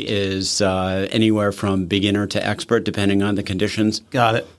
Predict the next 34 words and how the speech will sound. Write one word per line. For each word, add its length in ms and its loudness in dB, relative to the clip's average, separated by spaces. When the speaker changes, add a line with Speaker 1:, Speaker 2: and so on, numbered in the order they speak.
Speaker 1:
Out 160 2
off 220 2
of 80 -4
First 300 0
Cliff, 380 0
uh, 320 -2
a 60 -2
spot 380 2
that 80 0
we 120 0
call 520 -2
lefts 400 -2
and 180 2
rights, 500 0
Speaker 2:
Uh-huh. 260 2
Speaker 1:
because 640 0
it, 200 -10
it, 160 -10
that's 360 -2
the 180 -2
direction 520 0
the 80 0
waves 300 2
break. 460 0
And 140 -4
the 40 -4
terminology 800 2
is, 240 -4
if 200 -2
you 160 4
are 260 0
on 200 2
your 120 4
board 440 2